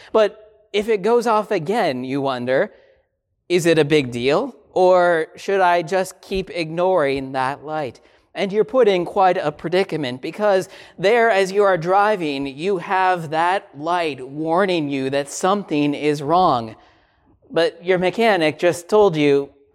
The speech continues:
"It's not a big deal. Don't worry about it." But that was that time. What about this time? Is it the same problem, or is it something catastrophic? And, and will my car start on fire or explode?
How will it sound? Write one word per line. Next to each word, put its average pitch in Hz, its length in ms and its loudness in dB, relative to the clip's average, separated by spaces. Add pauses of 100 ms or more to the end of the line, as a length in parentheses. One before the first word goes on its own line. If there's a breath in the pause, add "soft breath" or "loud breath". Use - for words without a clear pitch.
"It's 185 260 0
not 151 220 2
a 147 80 0
big 147 240 2
deal. 131 480 -2 (260 soft breath)
Don't 147 300 2
worry 147 320 4
about 117 280 -2
it." - 140 -14 (480 loud breath)
But 233 160 2
that 269 180 2
was 262 380 0
that 175 380 -4
time. 131 380 -4
What 269 200 4
about 233 360 2
this 262 220 -2
time? 156 300 -4
Is 190 140 2
it 202 100 2
the 208 100 0
same 208 320 -4
problem, 214 440 2
or 226 160 2
is 214 100 2
it 226 160 -4
something 220 460 -4
catastrophic? 214 960 -2 (200 loud breath)
And, 220 200 2
and 214 200 2
will 233 200 6
my 220 160 0
car 220 340 2
start 214 320 0
on 214 140 0
fire 208 400 0
or 208 180 2
explode? 196 720 -6